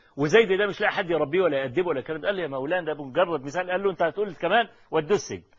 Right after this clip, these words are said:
المهم سجن علماء النحاة او سجن النحاة بتوع مصر، وبعدين ارسل الى نحاة الشام،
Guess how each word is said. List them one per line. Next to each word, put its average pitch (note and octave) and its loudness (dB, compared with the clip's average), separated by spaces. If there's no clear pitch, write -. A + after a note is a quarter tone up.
المهم F#3+ 0
سجن F3 -2
علماء D3+ 0
النحاة D#3 -2
او B2 -4
سجن D#3+ -2
النحاة C3 -6
بتوع B2+ -6
مصر، A2 -6
وبعدين F3+ 6
ارسل G3 4
الى F3 4
نحاة E3+ 2
الشام، C#3 0